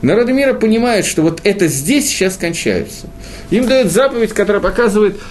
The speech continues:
временность этого мира в самом-самом конце этого мира. Я не знаю, сколько времени останется, может быть, по-разному совершенно, но в самом-самом конце, когда будет гилуй, такое откровение Всевышнего, о котором мы только можем мечтать. Они прекрасно понимают эту заповедь.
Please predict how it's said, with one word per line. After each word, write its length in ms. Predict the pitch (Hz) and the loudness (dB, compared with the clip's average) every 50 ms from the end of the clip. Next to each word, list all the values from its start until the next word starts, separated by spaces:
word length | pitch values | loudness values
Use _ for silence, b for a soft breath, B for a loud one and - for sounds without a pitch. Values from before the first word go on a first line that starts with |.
| B B B | B B B
временность 580 | 143 165 190 240 254 233 220 202 190 190 - | 2 2 4 2 2 0 2 0 0 0 0
этого 260 | 208 190 190 196 196 | 0 0 2 2 0
мира 240 | 196 220 254 247 220 | 2 2 2 2 2
в 80 | - - | 0 -2
самом-самом 800 | - - - 240 262 262 254 214 - - 226 226 233 214 202 | -4 -2 0 2 2 2 2 0 0 0 0 0 0 0 0
конце 360 | - 208 190 180 185 - 247 214 | 0 0 -2 0 2 2 2 2
этого 260 | 143 113 113 101 98 | 2 2 0 0 0
мира. 340 | 95 95 87 73 55 - - - B B B B B B B | 0 -2 -4 -4 -6 -8 -10 -12 B B B B B B B
Я 100 | 123 131 | 2 2
не 60 | 139 | 2
знаю, 240 | 131 170 220 233 208 | 2 2 2 2 2
сколько 320 | 214 - 185 156 151 139 | 2 2 0 2 2 2
времени 320 | 127 127 135 120 117 110 | 2 2 2 2 2 0
останется, 480 | 107 107 - - 120 104 92 - - 120 | -2 -2 0 0 0 0 -2 -4 -4 0
может 200 | 120 120 117 - | 0 0 0 0
быть, 180 | - 120 107 - | -4 -6 -4 -2
по-разному 460 | 139 147 190 220 202 - 120 113 104 | -2 0 2 0 0 -2 -2 -6 -6
совершенно, 460 | 104 - 110 110 104 82 - - - B B B B B B B B B B | -4 -2 -2 0 0 -2 -4 -6 -8 B B B B B B B B B B
но 140 | 139 160 | 0 0
в 40 | 170 | 0
самом-самом 680 | - - - 285 294 285 262 226 - 247 233 226 220 220 | 0 0 0 2 2 2 0 -2 -2 -2 -2 -2 -4 -4
конце, 380 | - 190 190 190 - - - - B B B B B B B | -4 -4 -4 -2 -2 -4 -4 -4 B B B B B B B
когда 300 | - 165 175 196 226 247 | 0 0 2 2 2 2
будет 300 | 240 254 233 226 190 156 | 2 2 2 2 2 2
гилуй, 480 | 147 180 214 226 269 285 247 185 - - - | 2 4 4 6 6 4 4 2 0 -2 -2
такое 420 | - 170 170 - 285 302 294 226 - - | -2 -2 0 2 2 2 2 2 0 -2
откровение 640 | 180 180 - - 202 190 196 214 208 185 160 143 135 | -4 -4 -2 0 2 2 2 2 2 0 0 -2 -4
Всевышнего, 560 | - - 147 123 110 104 - - 90 80 - | -4 -2 0 0 0 -2 -4 -6 -6 -6 -4
о 20 | |
котором 300 | - 143 147 202 208 214 | -2 -2 -2 0 2 2
мы 80 | 214 214 | 2 2
только 260 | 214 220 214 220 214 | 2 2 2 2 0
можем 260 | 196 196 175 175 185 | 0 0 0 2 2
мечтать. 480 | 180 180 175 - - - 101 82 73 - - - - - - - - - - B B B B B B B B | 0 0 -2 -4 -4 -2 -2 -4 -4 -10 -16 -20 -20 -20 -20 -20 -20 -20 -18 B B B B B B B B
Они 180 | 131 156 220 | 0 0 2
прекрасно 540 | 214 226 214 220 - 247 269 254 - - 165 | 0 0 0 0 2 0 0 0 -2 -4 -2
понимают 440 | - 135 123 113 110 101 90 82 - | -2 0 0 0 0 0 -2 -2 -6
эту 160 | 90 - 95 | -8 -10 -10
заповедь. 420 | 90 - - - - - - - | -8 -8 -8 -8 -8 -12 -14 -14